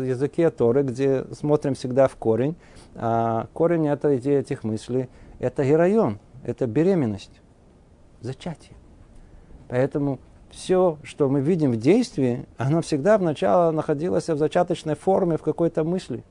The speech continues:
которая пришла, проскочила. И постепенно она развилась еще больше и больше, пока она не вышла в какую-то, э, форму в этом мире,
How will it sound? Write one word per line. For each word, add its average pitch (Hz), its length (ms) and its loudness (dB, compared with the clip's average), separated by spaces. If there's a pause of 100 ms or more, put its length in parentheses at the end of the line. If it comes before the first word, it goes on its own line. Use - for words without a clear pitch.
которая 143 540 0
пришла, 135 480 0
проскочила. 131 680 -4 (1400)
И 226 480 2
постепенно 220 540 0
она 202 160 2
развилась 165 600 0
еще 180 300 -2
больше 160 320 0
и - 20 0
больше, 123 320 -2
пока 151 400 -4
она 165 260 -2
не 165 300 -2
вышла 165 400 -4
в - 60 -10
какую-то, 160 720 -4
э, 151 220 -6
форму 185 400 -6
в 127 200 -8
этом 151 480 -4
мире, 196 280 -4